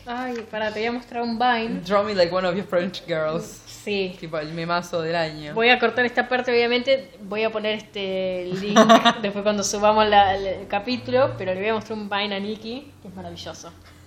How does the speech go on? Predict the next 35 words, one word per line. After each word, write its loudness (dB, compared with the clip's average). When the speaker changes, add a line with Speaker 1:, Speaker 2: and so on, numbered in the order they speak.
Speaker 2:
<laughs> -12
A -12
ver. -10
Bueno, -2
sigue. -2
Speaker 1:
Sí. -4
Speaker 2:
Eh, 6
tengo 4
marcada 6
la 8
banderita -2
trece. -4
Eh, 0
Speaker 1:
Bueno, 10
me 4
lo 4
decís 0
como 0
si 0
para 0
mí 0
significara -4
algo. -4
<laughs> -2
No, 10
sí 6
tengo 10
marcada 12
la -
banderita 4
trece, -2
dale, -4
Speaker 2:
no, -8
Speaker 1:
Julia. 2
Speaker 2:
que, 4